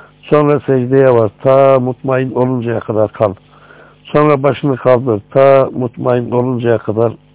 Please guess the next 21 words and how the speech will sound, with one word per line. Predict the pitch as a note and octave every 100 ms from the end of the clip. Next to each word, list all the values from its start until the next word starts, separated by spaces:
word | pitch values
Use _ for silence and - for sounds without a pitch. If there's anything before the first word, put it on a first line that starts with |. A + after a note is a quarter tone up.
| _
otur." | G#2+ - G#2 - _ _ - - - _ _
Bunu | D3 C3+ C#3 C#3+ C#3+
namazın | C3 B2+ C3+ A#2 C3 B2 -
bütününde | C3 - C3 A#2+ A2+ A2+ A#2
böylece | C3+ B2+ G#2+ G#2+
yap. | G2+ - - _ _ _ _ _ _ _ _ _ _ _ _ _ _ _ _ _ _ -
On | E3 C3+ A#2+
beş. | A2+ - - - _ _ _ _ _ _ - -
Öğle | C#3+ C#3+ C#3
namazında | C#3 B2+ A2+ A#2 B2+ C3
kıraat | - A2+ B2+ A#2+ A2
babı. | G2 F2 F2+ _ _ _ _ - - - _ _ -
Cabir | C3+ C#3 D3 -
İbni | C#3 C#3 C3+ -
Semure | C3+ C#3 A#2+
radıyallahu | A2+ A2+ B2 B2 C3 A2+ B2+
anh | B2+
şöyle | - A#2 F#2+
demiştir. | F#2+ F2+ - - E2 - _ _ - - _ _ -
Sa'd | C#3 D3
İbni | D3+ D3 C3+ C3+